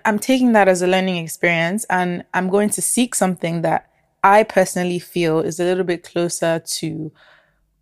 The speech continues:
where my strengths can be of help and where, like, my knowledge can be of best use, and where I will also feel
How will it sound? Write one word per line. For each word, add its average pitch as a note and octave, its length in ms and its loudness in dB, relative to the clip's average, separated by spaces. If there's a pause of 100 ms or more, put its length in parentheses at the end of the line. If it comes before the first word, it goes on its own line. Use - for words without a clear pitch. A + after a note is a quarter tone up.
(100)
where F#3+ 340 6
my E3+ 180 2
strengths E3+ 480 -2
can - 180 -2
be D3+ 300 -4
of D#3 160 -4
help - 400 -4
and D#3+ 280 -2
where, F3 300 4
like, E3 240 -4
my E3+ 160 -2
knowledge D#3+ 480 -6
can D#3+ 220 -6
be D#3 240 -6
of D3+ 260 -8
best E3 320 -4
use, - 280 -6
and G3+ 200 2
where C4+ 180 6
I G#3+ 40 6
will G3 100 4
also G3+ 300 0
feel F3+ 500 0